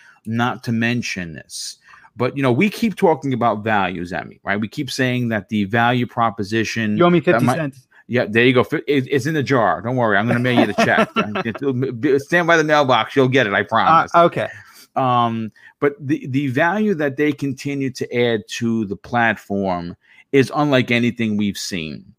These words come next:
Speaker 1: Now, the one thing that we've all talked about, uh, and I think this is real talk, pulling, um, a Mister Badbit here, is that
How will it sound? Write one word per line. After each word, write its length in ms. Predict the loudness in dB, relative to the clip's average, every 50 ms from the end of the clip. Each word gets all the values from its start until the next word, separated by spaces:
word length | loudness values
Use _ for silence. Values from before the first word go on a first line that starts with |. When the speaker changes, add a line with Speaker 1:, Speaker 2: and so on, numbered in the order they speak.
| _ -20 -20 -20 -20 -10 -4
Speaker 1:
Now, 440 | 0 0 2 2 2 0 -2 -4 -6
the 240 | -12 -4 2 2 2
one 300 | 4 4 2 2 2 0
thing 460 | -2 -2 -2 0 0 2 0 0 0
that 260 | 0 0 -2 -2 -4 -6 _
we've 340 | -6 -2 0 0 0 0 0
all 220 | 0 0 0 0
talked 400 | -2 -2 0 0 0 0 -2 -4
about, 400 | -4 -2 0 0 -2 -2 -6 -8 _
uh, 340 | -4 -2 0 0 0 -2 -4 -8 _ _ -14 -10 -6
and 240 | -4 -2 -2 0 0
I 40 | -2
think 240 | -2 -2 -4 -2 -2
this 200 | -2 -2 0 -2
is 160 | -2 0 4
real 180 | 4 4 4 4
talk, 500 | 2 -2 -4 -4 -4 -6 -12 _ -20 -20 -20 -8
pulling, 320 | -4 -2 0 0 0 -2 0
um, 460 | 0 0 0 0 -2 -4 -6 -8 -12 -16 _ _ _ _ _ _ _ _ _ _ -6 -4
a 80 | 0 0
Mister 260 | 0 0 0 -2 -4
Badbit 460 | -2 0 0 0 0 0 -2 -4 -6
here, 340 | -6 -10 -10 -10 -10 -12 -14 _ -20 -20 -20 -20 -20 -20 _ _
is 300 | 2 2 2 2 0 0
that 520 | 0 2 2 4 2 2 0 -2 -10 -18